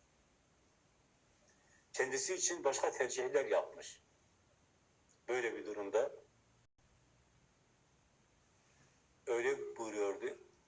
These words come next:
"İnsanlardan öylesi var ki, 'Rabbim bana dünyada ver.' derler.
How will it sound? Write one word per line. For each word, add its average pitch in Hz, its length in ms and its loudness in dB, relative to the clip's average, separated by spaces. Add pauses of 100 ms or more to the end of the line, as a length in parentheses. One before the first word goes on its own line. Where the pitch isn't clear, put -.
(120)
"İnsanlardan 117 800 0
öylesi 107 420 0
var 139 260 2
ki, 139 200 -10 (380)
'Rabbim 107 480 0
bana - 320 2
dünyada 117 480 4
ver.' 127 220 0
derler. 92 380 0